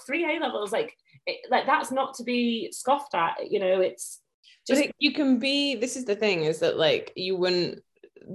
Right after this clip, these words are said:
Speaker 2: the fact that you managed to get those exam results is not a reflection of your intelligence. It's a reflection of, like, you were in an environment where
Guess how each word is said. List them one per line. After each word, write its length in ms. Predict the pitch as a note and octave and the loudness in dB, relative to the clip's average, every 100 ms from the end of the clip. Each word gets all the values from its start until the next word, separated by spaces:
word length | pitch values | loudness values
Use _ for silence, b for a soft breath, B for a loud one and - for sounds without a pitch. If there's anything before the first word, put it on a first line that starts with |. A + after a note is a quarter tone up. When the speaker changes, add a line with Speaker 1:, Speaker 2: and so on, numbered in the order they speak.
| E3+ F#3 - | -14 -14 -2
Speaker 2:
the 80 | |
fact 260 | G#3 G#3 G3+ | 2 4 6
that 80 | G3+ | 4
you 100 | F3 | 4
managed 260 | F#3 F3+ - | 2 0 -4
to 60 | |
get 160 | - E3+ | 0 2
those 220 | E3+ E3+ | 4 2
exam 280 | D#3+ F3 F3 | 0 -2 0
results 380 | E3+ C#3+ F#2 - | 0 0 -2 -4
is 140 | E3+ | -6
not 180 | F3 F#2+ | -2 0
a 40 | |
reflection 440 | F3 F#3+ E3+ - F3+ | 0 2 0 -2 -4
of 80 | E3+ | -2
your 140 | E3+ | 0
intelligence. 640 | D#3+ G3 F3 D#3 - - - | 0 2 2 2 0 -6 -6
It's 140 | - | -4
a 60 | E3 | -2
reflection 500 | E3 E3+ - - E3+ | -2 -2 -4 -4 -6
of, 100 | E3+ | -2
like, 320 | C#3 - - _ _ _ _ _ _ _ _ | -2 -2 -14 _ _ _ _ _ _ _ _
you 200 | F#3+ F#3+ | 0 2
were 160 | F#3 | 6
in 120 | F#3 F#3 | 6 6
an 140 | F#3 | 2
environment 580 | F3+ F3+ F3+ E3+ E3 B2 | 4 4 4 2 0 0
where 440 | F3 E3 E3 E3 | 0 2 2 0